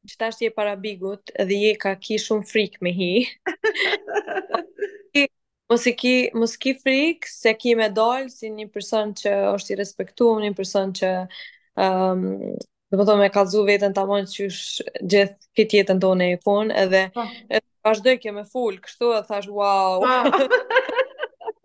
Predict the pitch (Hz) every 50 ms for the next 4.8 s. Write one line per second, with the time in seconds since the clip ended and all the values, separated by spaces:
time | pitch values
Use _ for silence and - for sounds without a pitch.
0 | 320 403 - - - 523 339 - - 403 440 - - 427 466 440 440 440 453 440
1 | 392 392 427 440 427 403 - 427 392 370 370 370 339 330 370 330 330 415 440 -
2 | - 330 381 427 - 320 302 311 311 320 - - _ _ - 508 453 427 - -
3 | - - _ _ - 320 330 453 480 508 494 480 466 440 440 415 392 381 - _
4 | _ _ _ _ 339 285 320 311 311 320 349 392 311 302 294